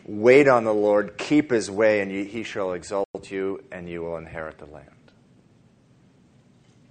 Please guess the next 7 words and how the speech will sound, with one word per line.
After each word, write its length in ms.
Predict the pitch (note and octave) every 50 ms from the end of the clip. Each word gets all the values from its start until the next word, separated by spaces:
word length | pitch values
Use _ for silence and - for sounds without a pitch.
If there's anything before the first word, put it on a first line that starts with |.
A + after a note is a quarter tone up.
| _ _ _ _ _ _ _ _ _ _ _ _ _ _ _ _ _ _ _ _ _ _ _ _ _ _ _ _ _ _ _ _ _ _ _ _ _ _ _ _ _ _ _ _ _ _ _ _ _ _ _ _ _ _ _ -
Continue 1000 | - - F#2 F2 E2 - - - G#2+ G2 G2 G2 G2 G2 G2 G2 G2 G2 - - _ - -
on. 540 | F2+ F2+ F2+ F2+ F2+ F2+ F2+ F2+ F2+ F2 - _ _ _ - - _ _ _ _ _ _ _ -
The 160 | G2 F2+ F2+ E2
Lord 640 | D#2 D2+ E2 E2+ F2 E2+ E2+ E2+ E2+ E2+ E2 E2+ - _ _ -
is 360 | E2 E2+ E2 E2+ E2 D#2+ - - _ _ _ _ _
with 280 | - G#2+ C#3 - - -
you. 120 | F2+ -